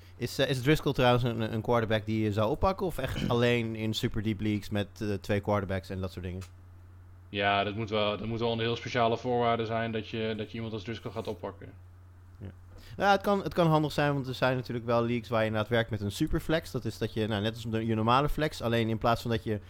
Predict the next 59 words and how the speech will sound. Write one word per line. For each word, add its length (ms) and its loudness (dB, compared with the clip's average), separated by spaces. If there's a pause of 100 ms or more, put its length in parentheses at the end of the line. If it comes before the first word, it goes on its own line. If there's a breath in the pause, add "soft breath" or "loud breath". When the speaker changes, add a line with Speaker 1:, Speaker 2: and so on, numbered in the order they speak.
(260 loud breath)
Speaker 1:
een 260 -4
running 240 2
back, 240 2
wide 200 2
receiver 400 -2
en 120 0
tight 180 4
end 120 4
mag 120 -2
opzetten, 460 0
mag 160 0
je 60 -4
daar 180 4
dus 120 -4
een 100 -6
tweede 280 0
quarterback 500 2
in 100 -6
zetten. 260 -4
En 80 0
dan 180 2
is 80 -2
het 120 -6
wel 280 2 (220 loud breath)
verdomd 340 4
belangrijk 400 4
dat 120 -4
je 60 -4
die 160 -2
ook 120 -6
echt 180 -8
hebt. 320 0 (400 loud breath)
Nou 140 2
ja, 80 2
en 80 -2
als 100 -4
jij, 340 4
Speaker 2:
Ja. 180 2
Speaker 1:
eh, 80 2
bijvoorbeeld, 640 0
eh, 280 2
Jimmy 240 2
Garoppolo 400 6
daar 160 6
had 120 0
staan, 340 0
dan 260 2
zou 240 2
misschien 260 -4
Driscoll 420 -2
voor 140 -2
jou 260 4
een, 140 -6 (140)
een 60 -6
handige 400 0
z-, 160 -6
kunnen 200 -4
zijn 360 0
om 200 -4